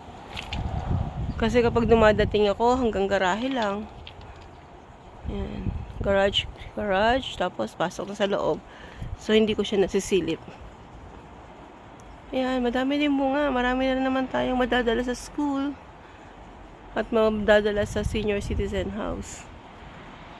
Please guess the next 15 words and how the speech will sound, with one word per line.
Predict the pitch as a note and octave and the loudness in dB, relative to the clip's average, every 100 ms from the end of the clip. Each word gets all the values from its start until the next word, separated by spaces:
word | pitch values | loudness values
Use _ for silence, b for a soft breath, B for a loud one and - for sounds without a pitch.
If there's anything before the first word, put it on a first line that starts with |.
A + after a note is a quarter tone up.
| - - - - | -18 -18 -16 -10
Ayan. | - - - - - - - - - - - - - - - - - - | -10 -8 -10 -10 -12 -14 -16 -18 -20 -20 -20 -20 -18 -18 -18 -20 -12 -2
Ayan, | A3+ | 2
neighborhood | A3+ G#3 A3 A3 | 6 6 4 2
namin. | F3+ F3 E3+ G3 G3 - - - - - - - - - - - - - - - - | 2 2 2 0 -4 -16 -20 -20 -20 -20 -20 -20 -20 -20 -20 -20 -20 -20 -20 -20 -8
Tahimik, | F#3+ F#3+ G3 G#3 - | -4 2 4 4 2
no? | G#3 A3 - - - - - - - - - - - - - - - - | -2 -2 -8 -20 -20 -20 -18 -16 -16 -16 -18 -16 -14 -14 -14 -14 -14 -8
Maganda | G#3+ G#3 A3+ A3+ | 0 4 6 6
dito | A3+ A#3 | 4 2
sa | - F3 | 2 4
amin | F#3 F3+ | 4 2
ang | G3 | -2
tahimik. | F3 E3+ E3 D#3 - - - - - - - - - - - - - - - | -4 -2 0 -2 -6 -18 -16 -14 -12 -10 -12 -12 -16 -16 -14 -14 -14 -14 -14
See? | - - D#3 D3+ F#3+ - - - - - - - - - - - - - - - - - - - - - - - - - - - - - - - - - - - - - - - - - - - - - - - - | -12 -8 -4 -4 -6 -12 -18 -18 -16 -16 -16 -16 -16 -16 -18 -18 -16 -16 -18 -18 -14 -14 -12 -12 -12 -12 -16 -18 -16 -14 -14 -14 -14 -16 -18 -18 -20 -20 -20 -20 -20 -20 -20 -20 -20 -18 -16 -16 -18 -18 -18 -16 -4
Walang | F3+ F3+ F3+ | 0 2 2
masyadong, | F3+ - E3 D#3+ F3+ G3 G#3 G#3+ B3 | 2 0 2 2 4 2 4 4 2